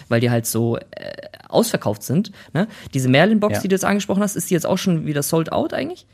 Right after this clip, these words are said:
Speaker 2: Ja, das ist, also, Freunde, das ist quasi eine On-Demand-Box. Die konnte man bei Tops bestellen.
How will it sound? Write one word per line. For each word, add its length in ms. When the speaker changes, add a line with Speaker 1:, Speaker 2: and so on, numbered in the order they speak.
Speaker 2:
Ja, 160
das 160
ist, 140
also, 240
Freunde, 240
das 100
ist 220
quasi 240
eine 140
On-Demand-Box. 840
Die 60
konnte 200
man 200
bei 340
Tops 300
bestellen. 500